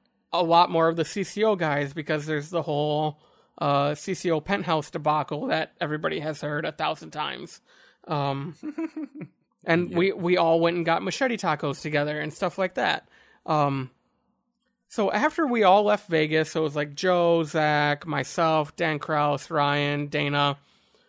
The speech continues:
Speaker 1: We're like, "Hey, uh, what are you," I think Joe was the one that said, "What are you guys doing Valentine's Day weekend?" And I'm like, "Well, I'm not doing anything. I'm single. Like,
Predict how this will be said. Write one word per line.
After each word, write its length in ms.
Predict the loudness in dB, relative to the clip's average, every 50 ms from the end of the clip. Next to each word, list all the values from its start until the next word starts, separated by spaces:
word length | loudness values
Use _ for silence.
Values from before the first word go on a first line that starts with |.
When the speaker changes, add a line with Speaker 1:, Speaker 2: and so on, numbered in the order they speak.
| _ _ _ _ _ _ _ _ _ _ _ _
Speaker 1:
We're 160 | 0 2 4
like, 200 | 4 4 2 0
"Hey, 420 | -2 0 2 2 4 4 2 0 -4 -10 _ _ _ _
uh, 340 | 0 2 2 4 2 2 0 -4 _
what 260 | -10 -2 2 2 2
are 40 | 2
you," 280 | 2 0 -2 -2 -6 -8 -14 -18 -20 -8 -6
I 80 | -4 -4
think 240 | -2 -4 -4 -6 -4
Joe 240 | 0 2 4 4 4
was 240 | 4 2 0 0
the 120 | -2 -2 0
one 200 | 0 0 0 0
that 140 | -2 -2 -4
said, 180 | -6 -6 -2
"What 160 | -2 -2 0
are 20 | 0
you 80 | 0
guys 220 | 2 2 2 2 0
doing 260 | 0 0 0 0 -2
Valentine's 640 | -2 -4 -4 -2 -4 -4 -4 -4 -4 -4 -4 -6
Day 160 | -6 -6 -6 -6
weekend?" 580 | -6 -6 -8 -6 -6 -6 -8 -8 -10 -12 -18 -20 _ _ _ _ _ _ _ _ _
And 160 | -6 -4 -2
I'm 140 | 0 0 0
like, 200 | 0 0 -2 -2
"Well, 100 | -2 -2
I'm 260 | 0 2 2 2 2
not 220 | 2 2 0 0 0
doing 160 | -2 -2 -2
anything. 360 | -2 -2 -2 -2 -2 -2 0
I'm 200 | 0 -2 -2 -4
single. 640 | -6 -6 -4 -2 -2 0 0 0 0 0 -2 -2 -4
Like, 300 | -8 -8 -8 -8 -8 -12